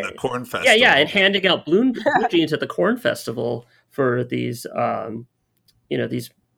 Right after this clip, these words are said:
Speaker 1: Mexican, uh, peasants turned drug
Speaker 2: Mm-hmm.
Speaker 1: dealers. It's exactly the same issue.
Speaker 2: You know what it makes me think about is just how easy it is to rile up young men,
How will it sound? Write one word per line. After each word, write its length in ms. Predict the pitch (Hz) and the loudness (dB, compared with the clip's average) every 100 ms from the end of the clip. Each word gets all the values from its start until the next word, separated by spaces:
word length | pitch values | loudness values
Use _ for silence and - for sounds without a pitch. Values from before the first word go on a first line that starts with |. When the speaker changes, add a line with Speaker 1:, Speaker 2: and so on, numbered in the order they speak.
| _ _ _ | _ _ _
Speaker 1:
Mexican, 640 | 151 143 - - 123 117 117 - | -4 -4 -4 -4 -4 -4 -8 -10
uh, 160 | 117 117 | -8 -6
peasants 720 | - 220 - 110 - - - _ | -2 -2 -2 -6 -12 -18 -20 _
turned 220 | - 120 | -6 -6
drug 200 | 117 160 | -2 -2
Speaker 2:
Mm-hmm. 60 | 196 | -2
Speaker 1:
dealers. 460 | 110 101 110 123 - _ _ _ | -6 -6 -8 -10 -18 _ _ _
It's 100 | - | -8
exactly 360 | 156 - 220 147 | -2 2 2 0
the 80 | 117 | -4
same 200 | - 120 | -4 -4
issue. 300 | 131 - - _ _ _ _ _ _ _ _ - - | -4 -6 -14 _ _ _ _ _ _ _ _ -20 -6
Speaker 2:
You 140 | 123 | 0
know 140 | 160 | 2
what 200 | 240 240 - | 4 2 2
it 220 | 123 113 | -2 0
makes 360 | 104 110 110 - | -2 -4 -4 -10
me 200 | 92 98 | -8 -8
think 340 | - 90 82 | -8 -10 -8
about 340 | 85 85 82 80 | -10 -8 -8 -8
is 180 | 80 - | -12 -8
just 360 | 113 113 - | -4 -4 -6
how 460 | - 135 139 175 170 123 | -10 0 2 2 0 -4
easy 520 | 117 117 110 117 104 | -2 -2 -4 -2 -2
it 160 | 98 - | -4 -6
is 680 | 95 92 90 95 92 - _ _ _ _ _ _ _ - | -4 -2 -2 -6 -8 -14 _ _ _ _ _ _ _ -8
to 180 | 120 | -6
rile 580 | 87 87 98 110 113 101 | -4 0 2 2 0 -2
up 260 | 92 92 - _ _ | -2 -4 -6 _ _
young 440 | - 92 90 92 90 | -12 -6 -4 -4 -6
men, 140 | 90 | -6